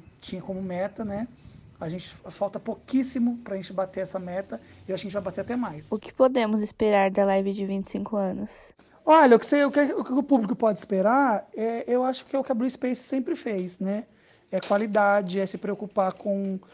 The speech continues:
Speaker 1: com o público no sentido de, de fazer as coisas com bom gosto, porque é o que a gente quer. A gente quer mostrar um pouquinho de,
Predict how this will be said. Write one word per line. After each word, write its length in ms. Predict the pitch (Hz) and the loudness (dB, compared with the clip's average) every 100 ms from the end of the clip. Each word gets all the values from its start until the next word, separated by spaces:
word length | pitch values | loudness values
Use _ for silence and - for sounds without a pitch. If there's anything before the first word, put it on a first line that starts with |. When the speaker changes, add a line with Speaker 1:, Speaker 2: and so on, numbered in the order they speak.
| - _ | -20 _
Speaker 1:
com 160 | - 202 | -2 -2
o 60 | 196 | 0
público 520 | 202 202 185 - 202 | -2 -2 -2 -4 -4
no 140 | 196 | -4
sentido 480 | - 196 - 190 190 | -4 -6 -6 -8 -6
de, 400 | 165 202 190 180 - _ _ _ _ _ _ | -6 -6 -6 -8 -12 _ _ _ _ _ _
de 80 | - | -10
fazer 220 | 180 202 | -6 -2
as 100 | 208 | -2
coisas 240 | 202 214 190 | -2 -4 -4
com 140 | 202 | -4
bom 220 | 185 185 | -4 -4
gosto, 840 | 170 190 214 214 208 - 214 208 - _ _ _ _ _ _ | 0 2 4 2 -2 -6 -6 -6 -10 _ _ _ _ _ _
porque 360 | - 196 196 208 | -8 -6 -4 -6
é 20 | |
o 60 | 208 | -4
que 100 | 220 | -4
a 20 | |
gente 200 | 214 247 | -6 -6
quer. 240 | - 220 | -6 -2
A 60 | 190 | -2
gente 180 | 190 - | -4 -6
quer 80 | |
mostrar 260 | 196 196 208 | -6 -6 -8
um 60 | 196 | -8
pouquinho 480 | 190 - 208 208 | -10 -8 -6 -6
de, 440 | 190 190 214 202 | -6 -6 -6 -6